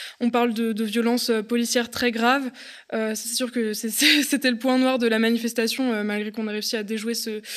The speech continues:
ce dispositif policier. Euh, quoi qu'il en soit, on sait qu'on a réussi à, euh,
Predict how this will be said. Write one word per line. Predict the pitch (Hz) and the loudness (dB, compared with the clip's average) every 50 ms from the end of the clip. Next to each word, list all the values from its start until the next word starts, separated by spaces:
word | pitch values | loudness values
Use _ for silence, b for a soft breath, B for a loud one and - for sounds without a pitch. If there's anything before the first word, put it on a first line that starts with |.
| B B B B B B B | B B B B B B B
ce | - - | -4 -4
dispositif | 254 214 226 226 - 277 269 240 240 - - 254 - | -2 -2 -2 -2 0 0 0 0 0 -2 -4 -4 -2
policier. | - 262 240 226 220 - - - 277 302 320 311 320 B B B B B B - | -2 -2 -2 -2 -2 -2 0 0 2 2 0 -2 -6 B B B B B B -2
Euh, | 226 220 220 226 | -2 0 0 0
quoi | 226 247 240 | 0 0 0
qu'il | 240 254 240 | 0 0 0
en | 226 220 | 0 0
soit, | 226 - 269 262 269 254 | 0 0 0 0 2 0
on | 233 214 | 0 -2
sait | - - 254 | -2 -2 -4
qu'on | 254 254 247 226 | -2 -2 -2 -2
a | 214 196 | -2 -2
réussi | 202 214 220 214 - - 247 247 240 | -2 -4 -4 -4 -4 -4 -2 -2 -2
à, | 214 202 196 196 190 190 190 | -2 -2 -2 -2 -4 -4 -4
euh, | 190 196 196 202 240 | -6 -8 -10 -10 -10